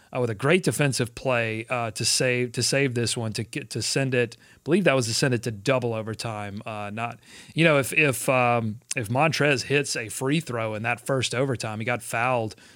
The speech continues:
two shots, uh, with about a second and a half to go. If he hits that free throw,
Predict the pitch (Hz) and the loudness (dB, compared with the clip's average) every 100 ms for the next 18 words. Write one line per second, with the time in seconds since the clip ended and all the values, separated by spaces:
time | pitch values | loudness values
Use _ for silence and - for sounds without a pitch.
0 | - _ - 147 - 123 120 123 - - | -20 _ 0 2 2 2 2 0 0 -2
1 | 139 117 107 110 113 110 92 - - 131 | 0 -2 -4 -4 -2 -4 -2 -2 0 0
2 | 135 117 110 - 120 113 - 95 113 117 | 0 -2 -4 -2 -2 -2 -8 -8 -4 -4
3 | 90 98 - - _ _ 113 107 - 135 | -4 -12 -14 -20 _ _ -4 0 2 0
4 | 120 - 151 160 120 110 107 | -2 2 2 2 0 -2 -2